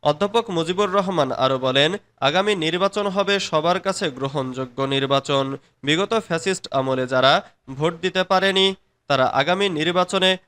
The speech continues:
প্রাণ খুলে ভোট দেবে। ভোট কেন্দ্রে গেলে কেউ বলবে না, "আপনার ভোট অন্য কেউ দিয়ে গেছে" বা "আপনার ভোট দেওয়া হয়ে গেছে।" যার ভোট সেই দেবেন।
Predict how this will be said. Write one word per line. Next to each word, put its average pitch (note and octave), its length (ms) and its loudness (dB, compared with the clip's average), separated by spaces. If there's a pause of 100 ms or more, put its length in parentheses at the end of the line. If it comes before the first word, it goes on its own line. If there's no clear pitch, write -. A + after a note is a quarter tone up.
(120)
প্রাণ D#3 220 0
খুলে C#3 260 -4
ভোট C3+ 200 -4 (100)
দেবে। C3 380 0 (480)
ভোট D#3 260 0
কেন্দ্রে G#3+ 380 0
গেলে G#3 340 2 (300)
কেউ C#3 220 2
বলবে C#3 380 0
না, C#3 240 4 (460)
"আপনার G3 420 0
ভোট G3 320 -2
অন্য E3 280 0
কেউ F3+ 220 -2
দিয়ে C3 260 -2
গেছে" D#3 420 0 (220)
বা C3 320 2 (200)
"আপনার F#3 420 0
ভোট F#3 280 -4
দেওয়া C3 340 2
হয়ে C3 240 -2
গেছে।" C3 480 0 (520)
যার E3 240 2
ভোট G#3 240 -2
সেই C#3+ 260 -2
দেবেন। C#3 400 0